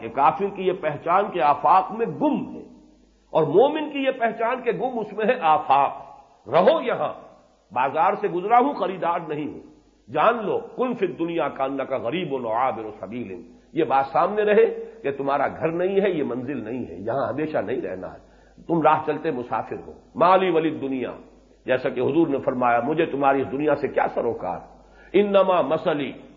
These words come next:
کا مسافر استظل تحت، کا راکب استظل تحت شجرۃ ثم راح فترکھا۔ میری مثال اس دنیا کے ساتھ ایسی ہے جیسے کوئی سوار جو ہے، گھڑ سوار یا اونٹنی پر سوار،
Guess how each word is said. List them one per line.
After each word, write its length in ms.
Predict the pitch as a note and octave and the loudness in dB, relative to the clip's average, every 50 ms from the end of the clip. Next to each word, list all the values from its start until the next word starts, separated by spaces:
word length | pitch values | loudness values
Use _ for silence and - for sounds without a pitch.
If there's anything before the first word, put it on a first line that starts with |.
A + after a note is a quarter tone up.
| - _ _ _ _ _ _ _ | -20 _ _ _ _ _ _ _
کا 100 | - E3 | 2 2
مسافر 600 | E3 D#3+ E3 D#3+ - F3 F3 G3+ G3 G3 G3 F#3 F#3 F3 - E3+ - - | 2 4 2 2 4 6 6 6 4 2 -2 -2 -2 -2 -4 -4 -10 -12
استظل 480 | G3 - - G3+ F#3+ F#3 A#3+ A#3+ A#3 A3 G3 F#3+ | -14 -8 -2 -2 0 2 0 0 0 0 -2 0
تحت، 220 | - G3 F#3+ F#3 - | 0 0 0 0 -2
کا 100 | G3 F#3 | 0 2
راکب 480 | F3+ F#3+ A3+ A#3 - B3+ A#3 G#3+ G#3+ | 4 4 4 4 2 -4 -6 -6 -6
استظل 360 | G3 F#3 - - G3+ G3+ A#3+ A#3 G#3 G3 - | -8 -8 -6 -6 -4 -4 -4 -2 -2 -4 -2
تحت 240 | - F3+ E3+ - E3 D#3 - | -2 -4 -4 -4 -8 -6 -4
شجرۃ 520 | F#3+ F3+ F#3 E3+ D#3+ D#3 D3+ D#3 C#3+ C#3 | -4 -2 -2 -2 -4 -4 -6 -10 -10 -10
ثم 180 | C#3+ C#3+ C#3 B2+ | -10 -8 -8 -4
راح 260 | B2 C#3+ D3 C#3 B2 | -2 -2 -2 -2 -4
فترکھا۔ 720 | A2+ G#2 - - A#2 A#2+ A#2+ G#2 - G2+ G#2 F2 D#2+ F2 - - _ _ _ _ _ _ - | -8 -10 -14 -12 -10 -8 -8 -8 -8 -10 -10 -10 -10 -12 -16 -20 _ _ _ _ _ _ -6
میری 320 | - F#3 G#3 G#3 G#3 F#3+ | 2 4 4 4 4 2
مثال 340 | D#3+ D#3+ - - D#3 D#3 D#3 | -4 -6 -2 0 0 2 2
اس 140 | D3 - C#3 | 0 -4 -6
دنیا 220 | C#3 C#3+ D3 C#3 | -6 -4 -4 -4
کے 120 | - A#2+ | -4 -4
ساتھ 300 | A2+ - B2 A#2+ B2+ - | -6 -2 -2 -2 -2 -2
ایسی 320 | G2+ A2 G#2+ - C3 B2 A#2 | -6 -10 -8 -8 -8 -4 -4
ہے 80 | A#2 A2+ - - - - - - _ _ _ | -4 -6 -8 -12 -16 -20 -20 -20 _ _ _
جیسے 360 | B2 D#3 F3 E3+ E3+ - F3 | 0 2 2 2 2 0 -2
کوئی 320 | D#3+ - D3 D#3+ E3 E3 D#3+ | -4 -2 0 0 2 2 0
سوار 440 | D#3 - D3+ C3+ C3+ C#3+ E3 F3 E3 D3 | 2 2 2 4 6 6 6 4 4 0
جو 140 | C#3+ D3 B2 | -4 -6 -4
ہے، 120 | B2 C3 C3+ A2+ | -4 -4 -6 -2
گھڑ 140 | A#2 D3 D3+ D3 - | -2 -2 -2 -2 -4
سوار 320 | C3+ B2+ B2 B2 C3+ C3 C3 | -4 -2 0 0 0 -2 -2
یا 80 | B2+ B2+ | -4 -4
اونٹنی 400 | B2 C#3 C#3+ - - D3+ D3 - | -4 -4 -6 -6 -6 -8 -6 -6
پر 80 | A#2+ A2+ - | -8 -8 -6
سوار، 300 | - A2+ A2 A2 A#2 - | -4 -4 -2 -2 -2 -4